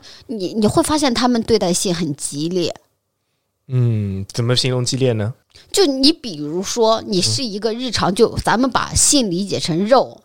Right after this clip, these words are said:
Speaker 2: 你，
Speaker 1: 嗯。
Speaker 2: 你是一个日常就吃肉的人，
Speaker 1: 嗯。
Speaker 2: 你见到，你再次见到肉的话，你可吃可不吃。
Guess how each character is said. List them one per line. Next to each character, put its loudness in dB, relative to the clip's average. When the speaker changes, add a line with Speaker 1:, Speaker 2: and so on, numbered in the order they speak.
Speaker 2:
你， -2
Speaker 1:
嗯。 0
Speaker 2:
你 0
是 -4
一 -2
个 4
日 -2
常 -2
就 4
吃 2
肉 6
的 -4
人， -6
Speaker 1:
嗯。 -4
Speaker 2:
你 -8
见 2
到， 4
你 2
再 4
次 -4
见 2
到 4
肉 4
的 0
话， 2
你 -2
可 -4
吃 -2
可 0
不 2
吃。 -2